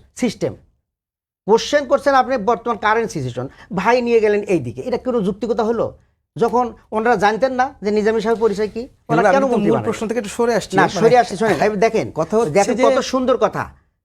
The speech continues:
Speaker 1: "লা ইলাহা ইল্লাল্লাহু মুহাম্মাদুর রাসূলুল্লাহ", কালেমা তো এটুকু,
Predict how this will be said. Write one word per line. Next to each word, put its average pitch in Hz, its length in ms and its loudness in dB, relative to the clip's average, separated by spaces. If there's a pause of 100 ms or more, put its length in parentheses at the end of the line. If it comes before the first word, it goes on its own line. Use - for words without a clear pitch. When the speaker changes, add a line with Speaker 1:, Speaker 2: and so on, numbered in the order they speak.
(160)
Speaker 1:
"লা 180 320 2
ইলাহা 226 640 2
ইল্লাল্লাহু 240 800 0
মুহাম্মাদুর 247 600 -4
রাসূলুল্লাহ", 147 580 -2
কালেমা 214 340 0
তো 262 120 -6
এটুকু, 175 420 -6